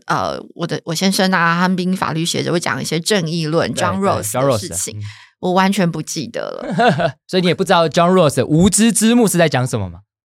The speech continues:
Speaker 1: 不记得。
Speaker 2: <laughs>
Speaker 1: 当下可能为了考试有努力去记，
Speaker 2: OK。
Speaker 1: 但是我觉得我应该从头都没有真的去，呃，理解过。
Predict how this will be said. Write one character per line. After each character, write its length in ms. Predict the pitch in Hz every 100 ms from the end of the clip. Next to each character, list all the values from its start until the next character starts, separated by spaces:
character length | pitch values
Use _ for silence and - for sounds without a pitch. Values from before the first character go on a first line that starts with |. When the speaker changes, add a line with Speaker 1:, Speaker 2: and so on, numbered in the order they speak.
| -
Speaker 1:
不 100 | 196
记 220 | - 190
得。 140 | - 330 - 294 214
Speaker 2:
<laughs> 300 | 262 - -
Speaker 1:
当 200 | 330 403
下 280 | 427 294 262
可 180 | 240 196
能 360 | 180 202 214
为 100 | 269
了 140 | 233 202
考 340 | - 180 -
试 240 | - 262
有 160 | 220 196
努 200 | 175 151
力 140 | 196
去 200 | 170 208
记， 420 | 170 - 214 147 -
Speaker 2:
OK。 360 | 131 131 101 110
Speaker 1:
但 180 | 339 311
是 80 | 302
我 180 | 175 160
觉 120 | 214
得 60 |
我 120 | 254 180
应 80 |
该 160 | 165 202
从 240 | 202 175
头 180 | 190 165
都 160 | - 214
没 220 | 214 220
有 220 | 233 156
真 280 | - 247 262
的 160 | 220 151
去， 720 | - 214 190 160 101 50 - _ - -
呃， 80 |
理 240 | 175 185 220
解 240 | 190 76
过。 340 | - 160 -